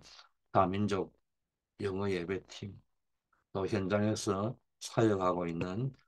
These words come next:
우리 캠프 팀을 통해서 칠십 제자, 칠십 지역, 칠십 종족,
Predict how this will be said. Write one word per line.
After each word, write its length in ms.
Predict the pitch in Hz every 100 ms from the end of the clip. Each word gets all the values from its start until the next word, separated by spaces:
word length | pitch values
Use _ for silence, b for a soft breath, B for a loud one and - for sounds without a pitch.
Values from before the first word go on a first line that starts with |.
| _
우리 140 | 101 87
캠프 540 | - 113 107 - 87 80 - _ _ _ _ -
팀을 380 | - 113 90
통해서 580 | 82 90 90 90 - 104 - _ _ _ _ _ _ _ _ _ _ _ _
칠십 520 | - 117 104 113 110 -
제자, 360 | 90 82 92 -
칠십 500 | - 104 - 110 -
지역, 360 | 113 104 101
칠십 500 | - 110 95 104 -
종족, 640 | - 95 95 90 87 135